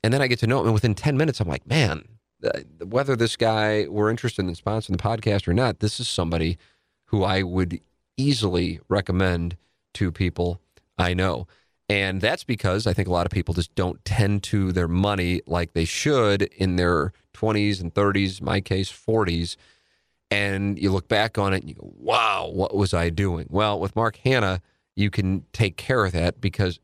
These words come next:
he's going to take care of it. And the thing that I, I really like about what he does is he helps people get organized and get a clear picture of what they have. I think it's kind of an addition by subtraction type of thing. And by that, I mean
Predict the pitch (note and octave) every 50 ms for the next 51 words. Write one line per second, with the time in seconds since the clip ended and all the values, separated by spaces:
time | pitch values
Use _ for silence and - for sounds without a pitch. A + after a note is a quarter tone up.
0 | _ _ - - B2+ A#2 - - G2 F2+ F2 E2+ E2+ - - G2+ E2+ D#2+ - -
1 | - - E2+ D2+ D#2 E2 D#2 - G#2 A2+ A#2+ A2 - - A3+ C#4 C#4+ B3 G#3+ F3+
2 | C#3 C3+ - - A2+ A2 G#2 B2+ E3+ F#3 E3 A2+ G#2 G#2 A2 B2 - - A#2+ C3+
3 | C3+ C3 - - B2 B2 A#2+ A#2 A#2+ C3 A#2+ A#2+ B2+ C3+ C#3+ D3 C3+ - - _
4 | _ _ _ _ _ _ _ _ - B2 A2 A#2+ A2 - - - D#3+ E3 E3+ -
5 | - - D#3+ D3+ C#3 C3 A2 G#2+ - - G2 G2+ G2+ G#2 F#2 F#2+ D#2+ - - -
6 | - - - G#2 F#2 A2 G2+ - - - - - - C#3 C#3 C#3 - - - A#2
7 | - - - A#2+ - - F#2 G#2 G2+ - - F#2+ E2 F#2 F#2+ G2+ G2 G2 E2 -
8 | - _ _ _ _ _ _ _ _ _ _ _ A#2+ A#2 G#2+ - - - - A#3+
9 | B3+ G3+ C3 A#2 C3+ - - - _ _ _ _ _ _ _ _ _ - - -
10 | F3 F3+ D#3+ C#3+ A#2 G2+ A#2+ B2+ - - C3 A#2 A2+ A2+ - - F2 - - -
11 | G#2+ A#2 D3 - - F#3 E3 - F3+ F#3 - F3+ - - F#3 F3+ E3 C3+ B2+ B2
12 | A2+ A#2 C3 C#3+ C#3+ C3+ C3 C3+ C3+ C3+ C3 B2